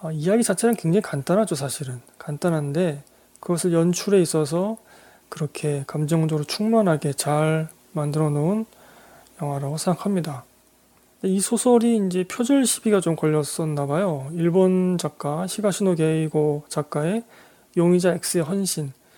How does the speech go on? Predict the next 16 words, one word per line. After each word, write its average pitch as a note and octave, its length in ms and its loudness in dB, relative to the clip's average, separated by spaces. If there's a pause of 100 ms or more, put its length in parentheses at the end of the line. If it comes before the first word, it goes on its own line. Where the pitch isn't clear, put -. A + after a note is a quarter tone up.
(280)
그리고 E3 240 -2
백야행이라는 D#3+ 1200 -4
소설이 F3+ 360 -2
있는데, D3+ 480 -6 (600)
어, D#3 260 -8
그 - 140 -8
소설과 E3+ 500 -2
좀 E3+ 180 -6
닮은 E3+ 360 2
게 F3+ 80 2
아니냐라는 E3 1000 0 (640)
시비가 F#3 520 0
있었다고 D#3+ 360 -2
합니다. D#3 440 -4 (600)
저는 F3+ 500 0 (120)
이 F3 260 -2